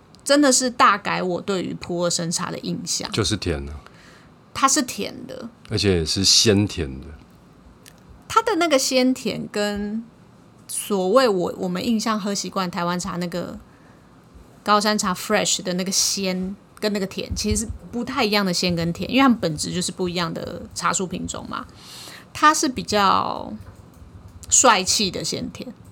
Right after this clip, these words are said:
Speaker 1: 我可以这样说吗？
Speaker 2: 豪迈的鲜甜啊。
Speaker 1: 就是，对，蛮，蛮有一种
Speaker 2: 豪迈啦。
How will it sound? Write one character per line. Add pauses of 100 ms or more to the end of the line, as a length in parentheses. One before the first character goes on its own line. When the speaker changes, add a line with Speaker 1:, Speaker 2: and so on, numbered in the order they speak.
(260)
Speaker 1:
我
可
以
这
样
说
吗？
Speaker 2:
豪
迈
的
鲜
甜 (120)
啊。
Speaker 1:
就
是，
对，
蛮，
蛮
有
一
种
Speaker 2:
豪
迈
啦。